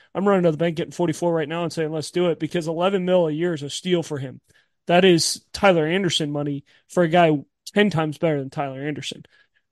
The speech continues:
Um, so I think he makes a lot of sense. He brings that bulldog mentality to the rotation,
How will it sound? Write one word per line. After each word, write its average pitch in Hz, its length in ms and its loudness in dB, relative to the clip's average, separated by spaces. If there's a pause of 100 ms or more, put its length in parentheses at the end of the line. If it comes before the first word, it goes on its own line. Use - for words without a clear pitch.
Um, 143 480 2 (640)
so 214 240 6
I 175 180 4
think 247 260 0
he 233 140 0
makes 190 280 0
a 190 60 0
lot 175 200 2
of 175 60 -2
sense. 180 280 -2 (220)
He 202 120 -2
brings 190 520 2
that 180 260 2
bulldog 175 500 4
mentality 160 680 -2
to - 120 -8
the 165 120 -6
rotation, 160 640 -2